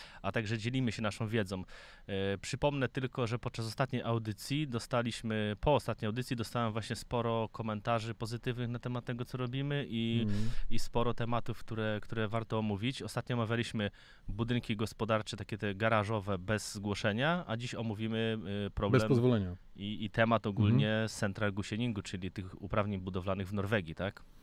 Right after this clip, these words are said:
Speaker 2: Tak, to jest niezwi-, niezwykle istotny temat, y, dla całej branży budowlanej, która, y, działa w Norwegii. Może zacznijmy od tego, co to jest, y, Pawle, ten central,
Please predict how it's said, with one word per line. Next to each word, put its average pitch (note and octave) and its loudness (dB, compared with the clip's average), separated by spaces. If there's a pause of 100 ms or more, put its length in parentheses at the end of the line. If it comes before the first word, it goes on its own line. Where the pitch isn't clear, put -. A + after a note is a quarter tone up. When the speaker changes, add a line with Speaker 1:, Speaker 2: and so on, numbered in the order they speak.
(240)
Speaker 2:
Tak, C#3+ 2
to - 2
jest G#2+ 2
niezwi-, B2 4 (100)
niezwykle C3+ 8
istotny C3+ 8
temat, D3 8
y, A#2 8
dla A#2 6
całej A#2 6
branży B2 6
budowlanej, G#2 4
która, A2 4 (600)
y, G#2 6
działa A2 8
w G#2 4
Norwegii. A#2 6
Może A#2+ 6
zacznijmy D#3 8
od C#3+ 4
tego, D3+ 8
co - 4
to F3 4
jest, E3+ 4
y, A#2 8
Pawle, A2 4
ten A2+ 4
central, A#2 6